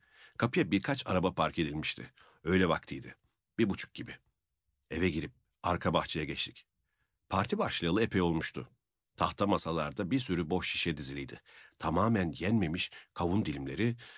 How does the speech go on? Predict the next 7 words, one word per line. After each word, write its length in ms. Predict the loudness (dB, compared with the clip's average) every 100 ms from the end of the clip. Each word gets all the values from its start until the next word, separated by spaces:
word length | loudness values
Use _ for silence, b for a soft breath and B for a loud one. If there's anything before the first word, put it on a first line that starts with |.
| B
güneşin 340 | 2 4 6
altında 440 | 4 4 -2 -4 -2
pek 240 | -2 -4
hüzünlü 400 | -4 0 2 2
bir 60 | 0
görünüm 360 | -4 -2 0
sergiliyorlardı. 840 | 0 -2 -2 -4 -4 -4 -6 -8